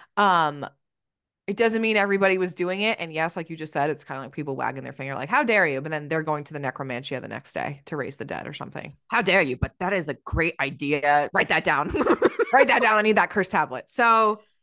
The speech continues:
Speaker 1: interesting. Another question for you. Is there anything that's considered quote unquote blasphemy or sinful?
Speaker 2: Blasphemous.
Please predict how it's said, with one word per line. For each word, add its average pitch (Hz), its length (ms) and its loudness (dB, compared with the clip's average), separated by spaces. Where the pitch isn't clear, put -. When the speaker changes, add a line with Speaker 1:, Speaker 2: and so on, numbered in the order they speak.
Speaker 1:
interesting. 247 540 -4
Another 277 280 0
question 208 360 -6
for 175 100 -8
you. 156 160 -4
Is 208 140 -4
there 220 100 -2
anything 277 260 -6
that's 269 160 -6
considered 208 440 -6
quote 165 240 -4
unquote 175 400 -6
blasphemy 165 580 -2
or 185 180 -4
sinful? 196 540 -6
Speaker 2:
Blasphemous. - 1500 -16